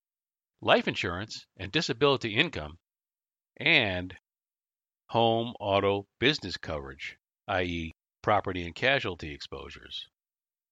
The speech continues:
You don't, and you shouldn't, tackle all this at once. Working with a professional guide will keep you on track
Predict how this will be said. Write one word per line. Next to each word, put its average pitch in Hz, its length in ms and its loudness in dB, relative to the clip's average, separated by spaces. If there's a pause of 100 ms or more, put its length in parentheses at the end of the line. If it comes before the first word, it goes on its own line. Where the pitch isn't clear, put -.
(1040)
You 196 100 -2
don't, 78 480 -2 (100)
and 180 220 -4
you 180 140 -4
shouldn't, 85 500 0
tackle 113 400 2
all 90 180 2
this 80 220 -8
at 71 160 -12
once. 67 480 -10 (460)
Working 147 420 2
with 123 200 2
a 107 40 -12
professional 101 560 2
guide 90 500 2
will 87 140 -6
keep - 300 -6
you 101 140 -2
on 80 120 -4
track 73 460 -8